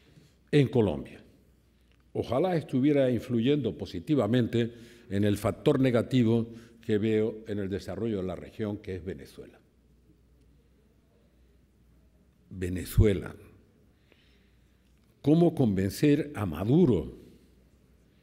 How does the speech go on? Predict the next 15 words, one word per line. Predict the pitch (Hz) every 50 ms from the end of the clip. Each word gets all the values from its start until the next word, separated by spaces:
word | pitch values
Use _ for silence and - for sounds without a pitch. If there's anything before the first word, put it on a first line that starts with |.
| _ _ _ _ _ _ _ _ _ _ _ _ _ _ _ _ _ _ _ _ _ _ _ _ _
o | 90 85
al | 76 71 -
capitán | - 65 60 71 71 - 107 113 123 110
Cabello | - - 69 76 104 120 127 107 92 76 - - - - - - - _ _ _ _ _ _ _ _ _ _ _ _ _ _ _ _ _ _ _ _
de | 107 101 98 90
que | - 85
el | 87
país | 85 - 71 78 113 120 127 123
necesita | 110 95 - - - - - 117 113 - 113
respetar | - 80 - - - - - - - 92 -
la | 113 104
democracia | 80 62 - 73 76 - - 95 120 120 - - 127
y | 113
las | 101 92 78 -
libertades, | - - - - 82 - - 143 175 208 226 208 -